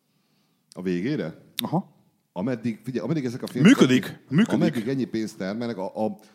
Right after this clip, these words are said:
Speaker 1: a tizenkét film évente nem lesz, tehát az nem reális.
Speaker 2: Hmm.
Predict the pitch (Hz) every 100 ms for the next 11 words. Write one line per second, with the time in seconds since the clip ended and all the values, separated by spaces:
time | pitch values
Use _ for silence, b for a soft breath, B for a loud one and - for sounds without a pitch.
0 | b 104 160 156 139 131 120 120 113 117
1 | 104 107 98 87 78 95 95 107 95 85
2 | 78 71 107 101